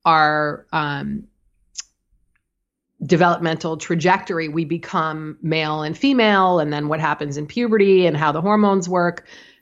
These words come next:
on our bodies and on our brains. We have different, they're different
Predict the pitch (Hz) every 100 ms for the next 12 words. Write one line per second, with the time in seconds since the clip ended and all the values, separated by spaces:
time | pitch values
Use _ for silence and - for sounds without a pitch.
0 | - 160 156 156 156 160 156 156 147 151
1 | 147 147 147 143 - 165 220 302 208 156
2 | 165 - _ _ _ _ _ _ _ _
3 | 175 214 233 226 214 - - _ _ _
4 | _ _ - 240 226 175 233 254 269 254
5 | 226 190 208 170 240 233 269